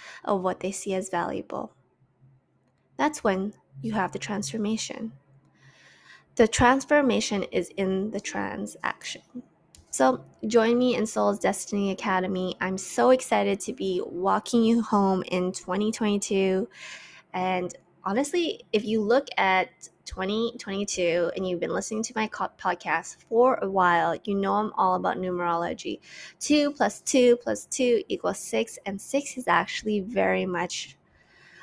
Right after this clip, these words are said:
about birth. Numerology. The number six in numerology is about harmony and love and belonging,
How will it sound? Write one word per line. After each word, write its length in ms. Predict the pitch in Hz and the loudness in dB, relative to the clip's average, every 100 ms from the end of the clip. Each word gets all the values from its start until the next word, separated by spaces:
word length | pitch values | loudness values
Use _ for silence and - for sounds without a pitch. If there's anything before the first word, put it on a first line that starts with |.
| - | -6
about 680 | 190 190 180 175 - - - - _ _ _ | 2 4 6 4 2 -4 -12 -14 _ _ _
birth. 540 | 202 208 208 - _ - _ _ _ _ _ _ _ _ _ _ _ _ - | -4 -2 -2 -8 _ -20 _ _ _ _ _ _ _ _ _ _ _ _ -10
Numerology. 840 | 208 185 180 185 202 - 240 240 - _ _ _ _ | -8 -6 -6 -6 -8 -10 -18 -18 -18 _ _ _ _
The 60 | 233 | 2
number 300 | 226 226 254 | 4 4 0
six 680 | - - 226 302 - - - - | -2 -2 -2 -2 -8 -16 -14 -6
in 80 | 208 | -2
numerology 720 | 202 196 190 190 202 202 165 | -2 0 -2 -2 -2 -2 -2
is 100 | - | -2
about 400 | 190 175 180 - _ - | -4 -2 -2 -4 _ -6
harmony 720 | 190 202 190 175 175 175 233 - | -2 -2 -4 -6 -8 -10 -14 -8
and 340 | 190 185 180 175 | -6 -6 -4 -2
love 320 | 175 175 202 _ _ _ _ _ _ _ - - - | -2 -2 -6 _ _ _ _ _ _ _ -20 -20 -8
and 180 | 208 196 | 0 2
belonging, 880 | 190 180 175 180 180 175 214 220 | 2 2 0 0 0 -4 -8 -10